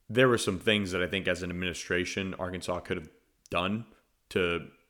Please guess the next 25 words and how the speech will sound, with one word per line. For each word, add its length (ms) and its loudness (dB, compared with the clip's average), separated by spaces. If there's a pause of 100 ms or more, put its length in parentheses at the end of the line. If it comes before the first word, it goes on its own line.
(300)
say, 220 -2
"Look, 400 -2 (360)
you've 200 -6
gotta 220 2
do 180 -2
X, 240 -2
Y, 160 2
and 100 -4
Z, 200 0
though, 180 -4
if 100 -6
you're 100 -8
coming," 340 -4
because 440 -2 (1040)
you 180 4
look 160 4
back 200 8
on 120 4
S 180 2
M 80 -2
U's 140 -4
defenses, 520 -2
they 80 -4
were 100 -6
terrible. 560 -6